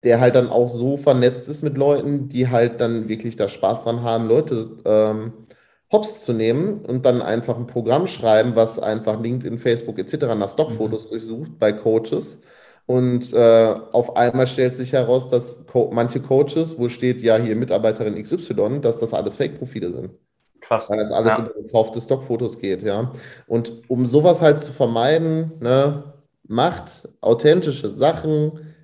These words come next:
Speaker 1: liefert echten Mehrwert, macht glückliche Kunden. Und Timon, wo wir schon beim Thema sind, deine Top drei Sachen, die man sofort umsetzen kann, wie man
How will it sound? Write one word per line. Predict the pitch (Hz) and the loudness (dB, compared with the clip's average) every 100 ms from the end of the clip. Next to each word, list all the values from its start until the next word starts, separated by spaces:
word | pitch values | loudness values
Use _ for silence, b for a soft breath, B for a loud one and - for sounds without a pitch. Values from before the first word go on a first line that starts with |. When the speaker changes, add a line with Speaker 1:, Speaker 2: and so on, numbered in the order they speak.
| _ | _
Speaker 1:
liefert | - 104 139 180 175 135 - | -10 -6 -2 -4 0 0 2
echten | 117 143 147 - 101 104 | 0 0 -2 -14 -12 -4
Mehrwert, | 110 151 151 139 135 135 131 - b b b b b - | 2 4 4 2 0 0 -4 -18 b b b b b 0
macht | 127 170 - - | 2 2 -4 -10
glückliche | 139 151 135 127 - | -2 -2 0 -6 -8
Kunden. | - 147 151 147 135 131 131 131 - _ _ _ | -2 0 2 0 -2 -2 -4 -10 -18 _ _ _
Und | 117 117 - - _ _ - - - - | -6 -4 -8 -20 _ _ -14 -14 -20 -8
Timon, | 147 143 143 143 131 | 0 4 4 2 -4
wo | 123 117 | -2 0
wir | 127 | 2
schon | 127 | 2
beim | 120 117 | 0 -2
Thema | 120 120 117 | -2 0 0
sind, | 110 113 117 - - _ _ | 0 -4 -6 -10 -20 _ _
deine | 110 123 135 135 135 - | 2 4 4 2 -2 -4
Top | - 147 - | -2 -2 -4
drei | 117 123 127 127 131 131 | 0 4 4 4 0 -4
Sachen, | 120 117 127 | -2 -2 -4
die | 113 | -4
man | 113 113 | -4 -2
sofort | 110 107 - 156 147 143 | -2 -6 0 4 4 2
umsetzen | 143 131 131 135 127 | 0 0 0 -4 -8
kann, | 120 120 120 127 B B B B _ | -4 -4 -4 -6 B B B B _
wie | 104 107 | -10 -2
man | 127 131 123 123 - | 2 4 4 2 -4